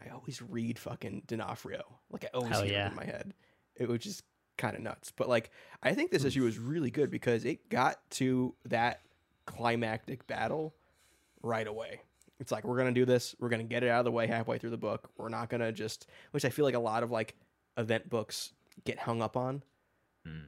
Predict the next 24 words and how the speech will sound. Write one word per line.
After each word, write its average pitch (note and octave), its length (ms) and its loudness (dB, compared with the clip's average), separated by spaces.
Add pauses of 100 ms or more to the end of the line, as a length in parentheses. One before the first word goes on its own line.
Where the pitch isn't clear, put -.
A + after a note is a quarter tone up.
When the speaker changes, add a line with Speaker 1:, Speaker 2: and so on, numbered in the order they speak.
(120)
Speaker 1:
where B2 160 2
they A2+ 140 4
don't A#2+ 160 0
allow A2+ 340 0
the A2+ 140 -2
fallout B2 500 0
to D3+ 100 -4
really D#3 220 2
breathe, E3+ 380 0 (400)
where A#2+ 140 0
this A2+ 200 0
kinda A2+ 280 -2
Speaker 4:
Hmm. - 60 -10
Speaker 1:
did, - 300 -8 (880)
um, A2+ 260 -6
and A2+ 120 -8
it A2 40 -6
explained A2 460 -6
the A2+ 60 -4
fallout - 320 -6
a A2+ 60 -10
little G#2 180 -10
more. - 260 -12 (720)
Um, A2+ 480 -2